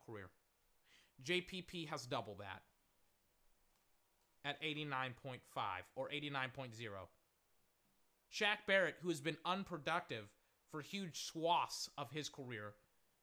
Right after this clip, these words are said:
has forty-one point five sacks. He's like four, he's like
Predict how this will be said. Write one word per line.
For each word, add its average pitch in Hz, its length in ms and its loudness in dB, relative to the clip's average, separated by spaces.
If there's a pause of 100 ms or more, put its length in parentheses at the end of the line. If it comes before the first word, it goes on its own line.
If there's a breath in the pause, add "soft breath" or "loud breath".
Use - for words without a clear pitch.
has 151 140 -2
forty-one 151 500 0
point 135 340 -6
five 113 280 4
sacks. 117 340 2
He's 143 140 -4
like 139 140 2 (180)
four, 190 400 4 (840)
he's 165 120 -6
like 185 140 2